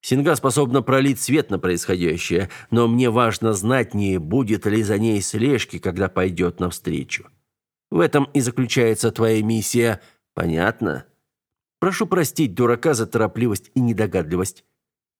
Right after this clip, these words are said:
Лимит изобразил глупую улыбку. «Разрешите вопрос?» «Слушаю». «Что делать с теми, кто действительно вздумает проявить излишнее любопытство по поводу вашей гости?»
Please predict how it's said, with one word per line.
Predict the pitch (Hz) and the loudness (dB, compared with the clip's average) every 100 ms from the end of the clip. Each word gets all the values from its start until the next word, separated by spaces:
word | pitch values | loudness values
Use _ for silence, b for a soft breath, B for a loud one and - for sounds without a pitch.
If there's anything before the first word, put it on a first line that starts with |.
| - | -8
Лимит | 107 110 104 | -2 -2 -2
изобразил | 95 95 95 95 92 | -2 -2 -2 -2 -4
глупую | 95 87 95 95 | -4 -4 -4 -4
улыбку. | 104 92 - - 71 _ _ B B - | -4 -8 -8 -12 -18 _ _ B B 0
«Разрешите | 143 139 151 165 156 | 0 2 0 -2 0
вопрос?» | 139 139 - - - _ _ _ _ _ | -2 -4 -12 -14 -20 _ _ _ _ _
«Слушаю». | - 87 87 - - - - _ _ _ _ b | -4 2 2 2 -4 -6 -14 _ _ _ _ b
«Что | - 160 | -4 0
делать | 139 139 117 | 2 0 -2
с | - | -2
теми, | 180 147 | 0 0
кто | - 107 | -2 -4
действительно | 104 110 - 143 143 127 | -4 -2 -4 -2 2 2
вздумает | 107 123 127 123 | 0 0 0 0
проявить | 120 123 123 123 - | 0 0 0 -2 -4
излишнее | 117 120 131 - 107 104 | -2 0 0 -2 -2 0
любопытство | 107 113 131 147 - 143 135 - b b | 0 0 0 -2 0 0 0 0 b b
по | - | -4
поводу | 131 147 127 127 | 0 2 2 2
вашей | 117 135 139 | 0 0 -2
гости?» | 131 101 - - - | 0 -2 -4 -16 -18